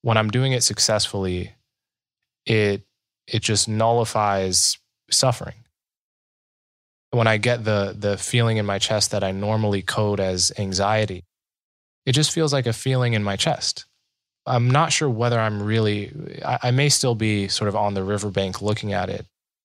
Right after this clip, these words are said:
but it's such a, it just seems like such a more healthy way to relate to it that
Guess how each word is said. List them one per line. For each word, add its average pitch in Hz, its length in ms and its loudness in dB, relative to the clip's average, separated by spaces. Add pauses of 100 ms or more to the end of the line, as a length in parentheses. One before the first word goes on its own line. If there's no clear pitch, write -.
(340)
but 117 120 4
it's 110 180 2
such - 320 2
a, 113 340 0 (180)
it - 260 -8
just 120 180 2
seems 120 180 2
like 107 140 2
such 120 260 0
a 101 300 0 (920)
more 110 160 4
healthy 113 380 0
way 104 160 0
to 98 80 -2
relate 95 360 -2
to 127 180 2
it 135 220 -2 (800)
that 98 600 2